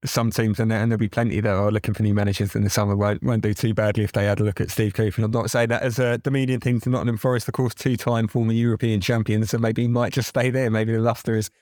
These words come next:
is, is, is, uh, at the City ground for him. Chaps, just looking ahead at the final day of the season now,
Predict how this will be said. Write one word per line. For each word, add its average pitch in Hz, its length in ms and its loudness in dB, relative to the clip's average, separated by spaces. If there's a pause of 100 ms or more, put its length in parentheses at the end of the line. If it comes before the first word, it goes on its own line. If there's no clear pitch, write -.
(260)
is, 120 200 -2
is, 117 240 0
is, 113 200 0
uh, 110 320 2
at 123 160 0
the - 60 -8
City 127 320 0
ground 104 260 0
for 107 120 -4
him. 101 240 0 (540)
Chaps, - 260 -2
just 208 160 -2
looking 214 220 -2
ahead 170 360 0
at 156 160 -2
the 143 60 -8
final 139 320 -2
day 127 160 0
of 120 60 0
the 117 60 -2
season 117 460 0
now, 98 260 0